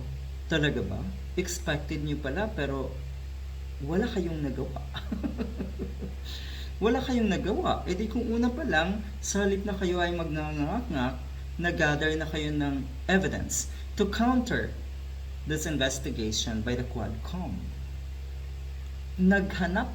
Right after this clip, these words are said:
na kayo, nangalap na kayo ng ebidensya. Ang ginawa nyo, binanatan nyo ang Quadcom. Oh, at nagkunwari kayo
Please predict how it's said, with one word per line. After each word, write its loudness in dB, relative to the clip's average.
na 0
kayo, 0
nangalap 2
na -2
kayo 0
ng -2
ebidensya. 0
Ang 4
ginawa 6
nyo, 4
binanatan 6
nyo 2
ang 4
Quadcom. 2
Oh, 6
at 2
nagkunwari 4
kayo 6